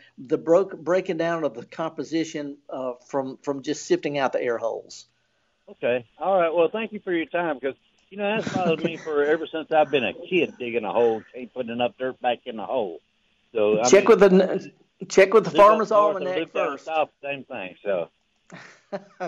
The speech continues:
Speaker 1: Good, good luck on it. Appreciate it.
Speaker 2: Thank you, fella. Appreciate you.
Speaker 1: <laughs> All righty.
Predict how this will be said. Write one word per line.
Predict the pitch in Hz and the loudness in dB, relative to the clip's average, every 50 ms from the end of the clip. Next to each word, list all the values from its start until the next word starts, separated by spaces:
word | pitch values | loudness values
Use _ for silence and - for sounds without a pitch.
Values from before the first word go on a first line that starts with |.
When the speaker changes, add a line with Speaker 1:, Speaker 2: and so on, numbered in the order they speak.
| - 139 147 | -12 -10 -14
Speaker 1:
Good, | 156 156 - 190 - - - - _ | -12 -8 -8 -10 -10 -10 -20 -18 _
good | 151 170 170 - | -2 -2 -2 -2
luck | 214 - - 196 - - - - - | -4 -2 -2 -2 -2 -4 -14 -8 -6
on | 202 170 - - | -6 -6 -6 -10
it. | 180 - - _ - - - _ _ | -12 -12 -12 _ -20 -20 -20 _ _
Appreciate | - 196 196 220 - - 190 165 160 160 143 | 0 0 0 0 -2 0 0 0 2 0 -2
it. | 147 - - - - _ _ _ _ _ _ _ _ _ _ _ - | -8 -10 -12 -18 -20 _ _ _ _ _ _ _ _ _ _ _ -8
Speaker 2:
Thank | 127 120 120 - | -8 -8 -8 -8
you, | 135 127 | -12 -12
fella. | 110 123 117 113 110 110 | -10 -8 -6 -6 -6 -6
Appreciate | 110 - 123 120 - - 123 120 - - | -8 -10 -12 -12 -8 -8 -8 -8 -8 -14
you. | 127 117 107 98 104 104 - 175 202 208 208 208 - - 208 - - - - - | -16 -16 -14 -14 -14 -16 -16 -16 -14 -12 -12 -12 -12 -14 -16 -18 -20 -20 -14 -6
Speaker 1:
<laughs> | |
All | 160 143 147 147 151 | 0 4 4 6 6
righty. | 147 143 147 143 127 117 120 120 117 - | 6 6 6 4 4 2 0 -4 -8 -14